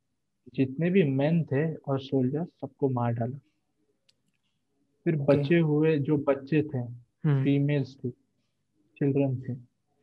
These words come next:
Speaker 1: फीमेल्स के साथ मास रेप हुआ।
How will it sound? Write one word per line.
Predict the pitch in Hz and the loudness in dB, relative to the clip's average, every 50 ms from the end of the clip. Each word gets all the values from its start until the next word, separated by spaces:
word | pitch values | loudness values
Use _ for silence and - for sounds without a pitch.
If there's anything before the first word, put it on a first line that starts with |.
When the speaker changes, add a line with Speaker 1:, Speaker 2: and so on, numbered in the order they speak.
| _ _ _ _ _ _ _ _ _ _ _ _ _ | _ _ _ _ _ _ _ _ _ _ _ _ _
Speaker 1:
फीमेल्स | - 156 147 147 156 170 165 - | -4 -2 0 2 2 0 0 0
के | - 180 | -2 -2
साथ | 175 - 170 165 - - | -2 0 -2 -2 0 -2
मास | 139 135 135 139 139 151 151 151 - | -2 0 0 2 2 2 0 0 -4
रेप | 165 160 165 170 160 147 | -4 -2 -2 -2 -2 -2
हुआ। | 151 151 151 151 156 151 | -2 -2 -2 0 -2 -4